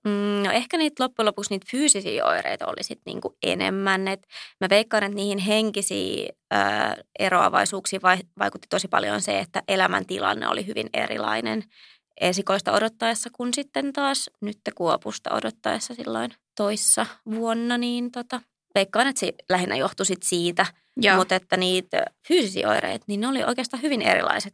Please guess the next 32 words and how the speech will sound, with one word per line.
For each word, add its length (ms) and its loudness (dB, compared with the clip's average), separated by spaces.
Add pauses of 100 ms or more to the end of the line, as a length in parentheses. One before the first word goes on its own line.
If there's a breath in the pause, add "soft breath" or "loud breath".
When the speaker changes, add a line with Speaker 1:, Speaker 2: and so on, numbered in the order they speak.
Speaker 1:
Ja 60 -4
sit 180 -6
silleen 360 2
niinku 180 -2
siinä 240 2
tuli 200 2
kyllä 180 -6
selkeästi 540 0
ilmi 300 -2
se, 200 0
että, 440 0 (520 soft breath)
että 280 -4
yhdellä 440 0
ja 200 2 (200)
samalla 420 -2
naisella 420 -4
voi 200 0
olla 120 0
hyvinkin 460 -8
erilaiset 420 -6
raskaudet. 720 -2
Speaker 2:
Joo, 240 0
ja 120 2
näin 200 6
mä 100 6
oon 100 2
kuullut. 320 0
Moni 260 -2
on 100 -4
sanonut, 440 -6
että 260 -14
tota, 240 -6